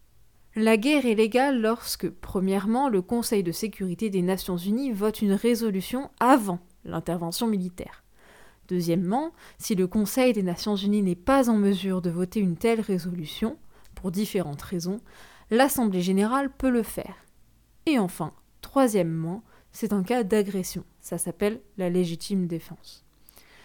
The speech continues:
Dans le cas de l'invasion de l'Ukraine par la Russie, on se retrouve dans ce troisième cas.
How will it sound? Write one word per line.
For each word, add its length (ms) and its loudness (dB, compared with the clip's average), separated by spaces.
Dans 140 6
le 120 6
cas 160 4
de 80 4
l'invasion 440 4
de 100 2
l'Ukraine 420 -2
par 160 -2
la 140 2
Russie, 600 -2
on 100 -4
se 120 -2
retrouve 400 0
dans 100 0
ce 140 -4
troisième 800 0
cas. 260 -8